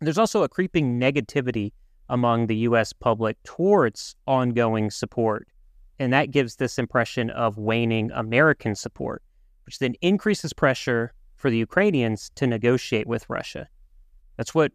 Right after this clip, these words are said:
Russia is actually really hoping for, that that continues. So this is a situation that definitely plays directly into,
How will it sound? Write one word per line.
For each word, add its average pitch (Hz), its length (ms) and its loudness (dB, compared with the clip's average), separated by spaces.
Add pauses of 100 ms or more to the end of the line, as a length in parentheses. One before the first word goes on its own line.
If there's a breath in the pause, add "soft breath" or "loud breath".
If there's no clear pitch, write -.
(140)
Russia 127 360 0
is 113 240 0
actually 107 400 -4 (100)
really 131 460 0
hoping 120 400 -2
for, 123 240 -10
that 120 140 -6
that 117 220 -2
continues. 120 540 -6
So - 80 -6
this 175 140 0
is - 60 -12
a 175 40 -8
situation 151 640 -2 (460)
that 123 300 2 (140)
definitely 156 340 2
plays 131 340 0
directly 123 400 -2
into, 113 320 0